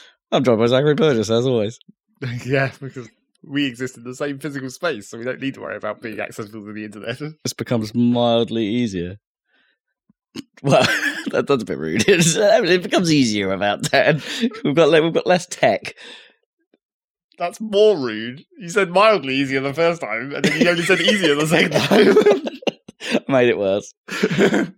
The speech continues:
Speaker 1: I'll get the shovel. I'll be slightly less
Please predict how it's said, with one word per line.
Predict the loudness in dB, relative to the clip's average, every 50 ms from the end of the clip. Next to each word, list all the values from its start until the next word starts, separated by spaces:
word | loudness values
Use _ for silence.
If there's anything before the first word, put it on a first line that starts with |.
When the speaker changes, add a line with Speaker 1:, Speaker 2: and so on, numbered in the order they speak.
| _ _ _ _ -6
Speaker 1:
I'll | -4
get | -2 -2 -2
the | -2
shovel. | -2 -2 -2 -2 -2 -4 -8 -8 _ _ _ _ _ _ _ _ _ _ _ _ _ _ _ _ _ _ _ _ _ _ _ _ _ _ _ _ _ _ _ _ _ _ _ _ _ _ _ _ -12
I'll | -10 -8
be | -6 -6
slightly | -4 -2 -2 -2 -2 -2
less | -4 -4 -6